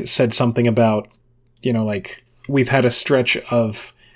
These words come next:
four game winners, and will Matea be able to, you know, break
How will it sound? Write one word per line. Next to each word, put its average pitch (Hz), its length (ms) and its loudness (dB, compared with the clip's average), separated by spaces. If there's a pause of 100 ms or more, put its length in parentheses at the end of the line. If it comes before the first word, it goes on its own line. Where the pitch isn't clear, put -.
(1160)
four 170 520 4
game 135 360 4
winners, 127 680 0
and 107 380 -4
will 113 240 2
Matea 120 440 2
be 113 120 4
able 110 200 0
to, 104 540 -4 (560)
you 113 120 -2
know, 87 320 -8
break 117 340 2